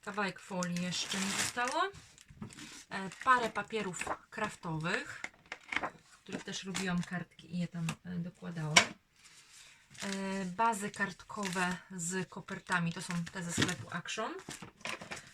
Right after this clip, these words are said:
Mam tutaj wykrojniki. A teraz spójrzcie, tutaj takie pudełeczko,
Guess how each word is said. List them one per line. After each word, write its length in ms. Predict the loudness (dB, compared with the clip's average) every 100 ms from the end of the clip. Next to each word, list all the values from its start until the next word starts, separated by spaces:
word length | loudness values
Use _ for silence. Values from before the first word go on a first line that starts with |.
| -18 -16 -16 -18 _ _ -12
Mam 180 | -6 -6
tutaj 300 | -6 -6 -6
wykrojniki. 680 | -4 -4 0 2 2 0 -4 -2 -2 -4 -6 -8 -10 -12 -16 -10 -8
A 80 |
teraz 260 | -2 0 0
spójrzcie, 360 | -4 -2 0 2
tutaj 180 | 0
takie 180 | 0 -2
pudełeczko, 680 | -4 -4 0 0 0 -2